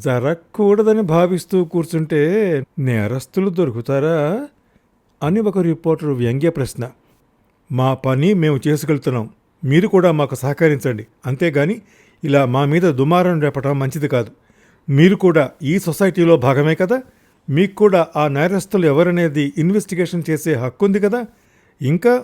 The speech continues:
మీడియా అంతా మీ చేతుల్లోనే ఉంది. అనుమానం ఉన్న వ్యక్తులను ఈజీగా క్యాప్చర్ చేయగలరు. మీరు కూడా మాకు సహకరిస్తే మంచిది, కానీ మా బాధ్యతను మేము నిర్వర్తిస్తాం. త్వరలో ఆ నేరస్తుల్ని మీ మీడియా ముందే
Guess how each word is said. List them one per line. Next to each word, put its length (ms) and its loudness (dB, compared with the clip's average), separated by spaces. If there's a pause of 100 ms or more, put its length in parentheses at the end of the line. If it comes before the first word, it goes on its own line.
మీడియా 440 2
అంతా 240 0
మీ 300 2
చేతుల్లోనే 420 2
ఉంది. 260 -2 (480)
అనుమానం 500 0
ఉన్న 200 -2
వ్యక్తులను 520 0
ఈజీగా 540 0
క్యాప్చర్ 440 -4 (100)
చేయగలరు. 420 0 (460)
మీరు 220 4
కూడా 260 2
మాకు 240 0
సహకరిస్తే 560 -2
మంచిది, 440 -2 (220)
కానీ 320 0 (480)
మా 180 0
బాధ్యతను 520 -2
మేము 240 -2
నిర్వర్తిస్తాం. 760 -4 (360)
త్వరలో 440 2 (100)
ఆ 120 0
నేరస్తుల్ని 760 -4 (300)
మీ 240 0
మీడియా 380 2
ముందే 320 -4